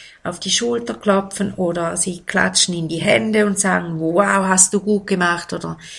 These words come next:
Sie ballen die Fäuste und machen, „Yes, das habe ich gut hingekriegt“, äh, oder Sie umarmen sich kurz, wie auch immer. Seien Sie kreativ, aber honorieren Sie zwischendrin, am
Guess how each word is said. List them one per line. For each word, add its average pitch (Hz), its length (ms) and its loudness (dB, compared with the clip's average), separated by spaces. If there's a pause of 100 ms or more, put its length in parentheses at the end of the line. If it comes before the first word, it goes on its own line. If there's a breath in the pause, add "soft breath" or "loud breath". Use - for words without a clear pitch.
(140 loud breath)
Sie 214 180 -2
ballen 214 400 2
die 208 120 -2
Fäuste 190 540 2
und 175 120 -4
machen, 175 380 -4
„Yes, - 760 4 (420 loud breath)
das 208 180 2
habe 208 280 0
ich - 240 0
gut 240 280 4
hingekriegt“, 202 880 -2 (1400 loud breath)
äh, 180 440 6
oder 185 200 0
Sie 202 220 4
umarmen 208 420 6
sich 202 240 0
kurz, 196 360 4
wie 262 160 2
auch 254 160 2
immer. 185 440 2
Seien 190 340 4
Sie 202 140 0
kreativ, 202 800 0
aber 196 260 0
honorieren 185 800 0
Sie 196 340 2 (720 loud breath)
zwischendrin, 247 1160 4
am 185 180 -2